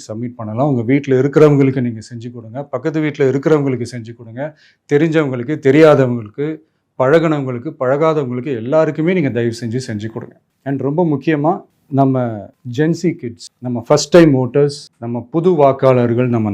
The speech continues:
நண்பா நண்பிகள், அவங்க ரொம்ப கேர்ஃபுல்லா இருக்கணும். நான் already சொன்ன மாதிரி உங்களுக்கான ஃபார்ம், அந்த ஃபார்ம் நம்பர் சிக்ஸ், அதை கரெக்டான டீட்டெயில்ஸோட, கரெக்டான உங்க டாக்குமெண்ட்ஸை வச்சு அதை சப்மிட் பண்ணுங்க. ஏன்னா வரப்போற தேர்தல்ல நீங்க தான், அந்த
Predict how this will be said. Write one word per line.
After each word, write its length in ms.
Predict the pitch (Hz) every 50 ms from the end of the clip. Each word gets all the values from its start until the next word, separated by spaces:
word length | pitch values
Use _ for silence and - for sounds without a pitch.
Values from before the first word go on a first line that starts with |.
| 101
நண்பா 260 | 117 135 143 139 156 151 139 131
நண்பிகள், 420 | 120 117 110 117 110 101 110 113 117 - _ _ _ _ 117
அவங்க 160 | 117 113 110 110 120
ரொம்ப 140 | 143 156 147 147 135
கேர்ஃபுல்லா 420 | 131 139 135 - - 151 147 139 127
இருக்கணும். 340 | 117 117 113 110 113 120 123 - _ _ _ _ _ _ _ _ 131
நான் 140 | 127 120 120
already 300 | 135 151 151 156 160 170 175 175 -
சொன்ன 180 | 131 131 131 127 120
மாதிரி 180 | 120 127 139 156 - 139 135
உங்களுக்கான 580 | 160 165 185 185 175 - 175 160 151 143 131 120 -
ஃபார்ம், 320 | - 135 131 139 147 160 160 - _ _ _ - 120
அந்த 120 | 113 120 117 -
ஃபார்ம் 240 | 131 131 139 143 139 123
நம்பர் 220 | 117 107 110 101 - -
சிக்ஸ், 260 | - 123 - - - - - - _ _ -
அதை 140 | 127 135 156 165 160 - - _ _ _ _ _ _ _ _ -
கரெக்டான 420 | 143 151 147 147 185 180 185 196 190 156 135
டீட்டெயில்ஸோட, 560 | 156 151 156 156 147 135 117 127 123 120 123 127 165 - -
கரெக்டான 560 | 139 160 165 170 - - 165 165 165 170 180 180
உங்க 140 | 170 135 131 131 110 123
டாக்குமெண்ட்ஸை 540 | 127 127 - 151 143 143 131 120 110 123 110 104
வச்சு 200 | 101 - - 147 143
அதை 120 | 120 107 104 -
சப்மிட் 300 | 117 110 107 120 117 - -
பண்ணுங்க. 240 | 107 101 101 104 - _ _ _ _ 113
ஏன்னா 140 | 120 127 147 156 123 123
வரப்போற 420 | 131 160 160 165 170 165 147 135 135 131
தேர்தல்ல 440 | 135 135 135 117 127 120 120 143 151 123 113 123
நீங்க 220 | 135 143 143 143 123 104
தான், 120 | 92 - - _ _ 107
அந்த 120 | 107